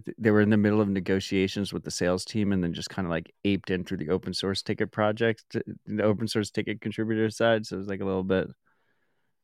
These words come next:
um, questionable. Um, there was my favorite one, um, my favorite one, and shout out,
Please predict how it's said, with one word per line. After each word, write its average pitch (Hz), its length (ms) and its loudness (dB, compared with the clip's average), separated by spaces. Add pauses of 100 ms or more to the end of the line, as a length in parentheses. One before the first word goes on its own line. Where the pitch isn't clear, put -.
um, 90 680 -4 (800)
questionable. 113 800 2 (540)
Um, 110 260 8
there 131 200 12
was 135 260 12
my 127 240 12
favorite 156 580 10
one, 101 480 6 (1200)
um, 95 560 2 (960)
my 110 140 6
favorite 123 460 8
one, 107 360 6
and 101 160 0
shout 107 340 4
out, 104 300 4